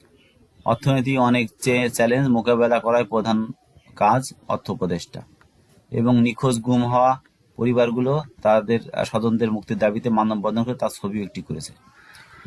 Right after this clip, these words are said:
গোপালগঞ্জে সেনাবাহিনী গাড়িতে আগুন, অস্ত্র কেড়ে নিয়ে বিক্ষোভকারীদের মিছিল, আহ, সেই ছবিটিও তারা ছেপেছে। জনগণ রিপোর্ট করেছে প্রধান উপ-,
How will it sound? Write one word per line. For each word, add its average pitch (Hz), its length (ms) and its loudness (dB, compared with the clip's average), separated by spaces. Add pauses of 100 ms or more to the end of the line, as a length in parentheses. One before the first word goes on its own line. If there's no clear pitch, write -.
(100)
গোপালগঞ্জে 127 460 2
সেনাবাহিনী 127 500 0
গাড়িতে 120 280 0
আগুন, 117 340 0
অস্ত্র - 360 -4
কেড়ে 117 220 -2
নিয়ে 123 220 0
বিক্ষোভকারীদের 107 1160 -4
মিছিল, 101 380 -2
আহ, - 960 -8
সেই 101 220 -6
ছবিটিও 104 400 -4
তারা 92 160 -2
ছেপেছে। - 380 -12 (1900)
জনগণ 123 360 2
রিপোর্ট 131 320 -4
করেছে 135 220 -2
প্রধান 117 260 0
উপ-, 120 220 -2